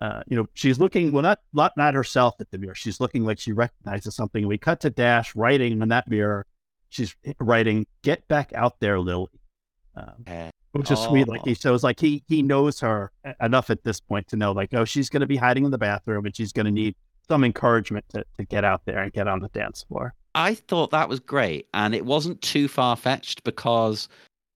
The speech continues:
Speaker 2: what's the worst that could happen, right? If he goes and writes that message, what's the worst that could happen? She doesn't see it. Oh, well.
Speaker 1: Exactly. Yeah.
Speaker 2: Like,
Speaker 1: Oh,
Speaker 2: it,
Speaker 1: well.
Speaker 2: it's, it's not, like, crazy over the top,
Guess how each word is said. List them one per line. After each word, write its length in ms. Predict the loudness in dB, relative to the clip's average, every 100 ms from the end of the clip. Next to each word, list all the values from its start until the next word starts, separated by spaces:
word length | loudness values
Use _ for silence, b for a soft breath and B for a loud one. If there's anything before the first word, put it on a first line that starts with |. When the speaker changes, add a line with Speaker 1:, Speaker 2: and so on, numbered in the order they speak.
| _ -4
Speaker 2:
what's 240 | -4 -2
the 80 | -4
worst 400 | 0 2 2 -2
that 100 | -6
could 140 | -4
happen, 320 | -2 -4 -2
right? 100 | -2
If 80 | 0
he 80 | 0
goes 240 | 2 0
and 100 | 0
writes 220 | 0 0 -2
that 140 | -2
message, 560 | -2 -4 -6 -10 -14 -20 b b _ _ -8
what's 140 | -6
the 80 | 0
worst 180 | 0 0
that 40 |
could 120 | 0 -2
happen? 280 | -2 -2 -6
She 200 | -4 -2
doesn't 300 | 0 0 -2
see 160 | -4 -4
it. 200 | -6 -10 _ -2
Oh, 100 | 0
well. 200 | -2 -6 _
Speaker 1:
Exactly. 480 | -2 2 0 0 -6 -12 -6
Yeah. 200 | -4 -4 0
Speaker 2:
Like, 100 | 2
Speaker 1:
Oh, 40 |
Speaker 2:
it, 40 | 2
Speaker 1:
well. 60 | 0
Speaker 2:
it's, 280 | -4 -6 -4
it's 180 | -4 0
not, 180 | 0 2
like, 240 | 0 0
crazy 440 | -2 2 2 2
over 180 | 2 2
the 80 | 0
top, 460 | -2 0 0 0